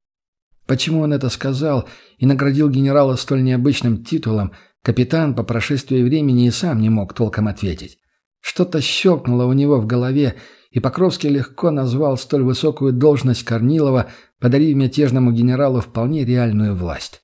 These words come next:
Услышав о таком высоком ранге Корнилова, стоящие юнкера моментально вытянулись и стали смотреть на комитетчиков с чувством превосходства.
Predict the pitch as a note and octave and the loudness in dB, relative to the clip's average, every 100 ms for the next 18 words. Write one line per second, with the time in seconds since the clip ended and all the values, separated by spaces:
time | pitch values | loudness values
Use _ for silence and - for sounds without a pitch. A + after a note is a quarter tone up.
0 | _ _ _ B2+ B2 F#3 - C#3+ C3+ C#3 | _ _ _ -2 2 2 2 -2 -4 -2
1 | E3 D3+ - D3 C3+ B2+ D3+ C3+ B2 A#2 | 0 0 0 0 2 2 2 2 0 0
2 | A2 B2+ F3 C3 G2 F2+ - _ - - | 2 2 4 2 0 -2 -8 _ -6 -2
3 | C3 D3 C#3 C3+ C3 C3 B2 C3+ C#3 C3 | 0 0 0 2 2 2 0 -2 0 2
4 | C3 B2 C3+ C3 A#2+ B2 D3+ D3 C#3 C3+ | 2 2 0 2 2 2 2 0 0 0
5 | - - - _ A2 G#2+ D#3+ D#3+ D3+ C#3+ | -2 -14 -20 _ -4 -2 0 0 0 -2
6 | C3 D#3 C#3+ C3+ C#3 B2+ D3+ D3+ C3+ C#3 | 0 0 0 -2 -2 0 0 0 -2 -2
7 | B2 - - - D3+ C3+ C3+ B2 C3+ C3+ | -4 -6 -10 -2 -2 0 -2 0 0 0
8 | B2 G#2+ F#2 - C#2 | -2 -6 -8 -12 -14